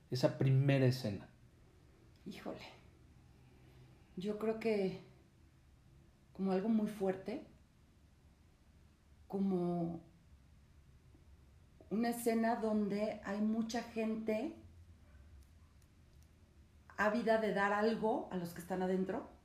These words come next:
Speaker 2: a los que van a visitar. Gente que a lo mejor ni siquiera tiene recursos para comer en su casa, pero llevan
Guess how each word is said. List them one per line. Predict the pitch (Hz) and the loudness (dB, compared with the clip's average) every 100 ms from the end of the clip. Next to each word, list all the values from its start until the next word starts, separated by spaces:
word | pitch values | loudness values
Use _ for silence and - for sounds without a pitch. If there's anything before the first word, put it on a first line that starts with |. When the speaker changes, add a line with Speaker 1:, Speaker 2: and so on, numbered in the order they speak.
| - - - - - - - | -20 -20 -20 -20 -20 -20 -10
Speaker 2:
a | 196 | -8
los | 175 175 | -4 -4
que | 170 190 | -2 -2
van | 208 | 0
a | 214 | 0
visitar. | 196 - - 185 - - - - - - - - - - - - - - - - - - - - - - - - - | -2 -6 -2 0 -2 -12 -20 -20 -20 -20 -20 -20 -20 -20 -20 -20 -20 -20 -20 -20 -20 -20 -20 -20 -20 -20 -20 -14 -2
Gente | 226 226 254 247 | 0 2 0 0
que | 220 185 | 0 2
a | |
lo | 185 | 2
mejor | 185 185 220 | 0 0 2
ni | 254 | 2
siquiera | - 185 226 269 | 0 -6 -4 -2
tiene | 254 247 254 254 | 2 4 4 0
recursos | 185 190 190 214 233 269 | -2 -6 -4 -4 -4 -6
para | - 196 190 | -6 -8 -4
comer | 190 214 | -2 2
en | 277 | 2
su | 277 180 | 0 -4
casa, | 196 190 190 320 - - - - - - - - - - - | -6 -4 -4 -6 -12 -20 -20 -20 -20 -20 -20 -20 -20 -20 -6
pero | - 214 185 | 0 2 2
llevan | 226 220 233 302 | 4 6 6 4